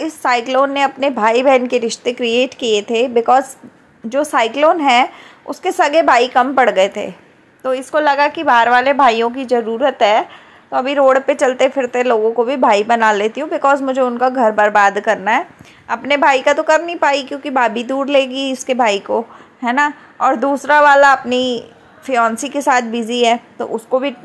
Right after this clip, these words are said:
कुछ कर नहीं पाई, सिर्फ जाके होटल में खा पी के आई है। कोशिश तो इसने पूरी की लेकिन वहाँ पे आग लगी नहीं, ठीक है। अब जो बाहर वाले भाई हैं वो बेचारे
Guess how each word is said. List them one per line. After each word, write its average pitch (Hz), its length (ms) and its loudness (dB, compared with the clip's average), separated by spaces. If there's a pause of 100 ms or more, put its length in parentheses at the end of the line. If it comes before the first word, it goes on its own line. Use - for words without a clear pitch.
(140)
कुछ 277 140 -6
कर 240 200 0
नहीं 254 160 -2
पाई, 233 300 -2
सिर्फ 247 260 -2
जाके 240 320 2
होटल 240 360 4
में 247 160 2
खा 233 220 0
पी 226 160 -10
के 240 160 -2
आई 214 220 0
है। 233 200 2 (400)
कोशिश 247 360 -4
तो 349 120 -8
इसने 320 260 -2
पूरी 285 320 -2
की 262 200 -10
लेकिन 294 300 -4
वहाँ 240 260 2
पे 277 60 4
आग 262 220 4
लगी 226 340 0
नहीं, 185 240 -12 (240)
ठीक 285 180 -10
है। 254 140 -2 (380)
अब 247 160 -2
जो 262 140 2
बाहर 226 300 2
वाले 294 240 4
भाई 285 300 4
हैं 285 100 2
वो 277 180 0
बेचारे 233 460 0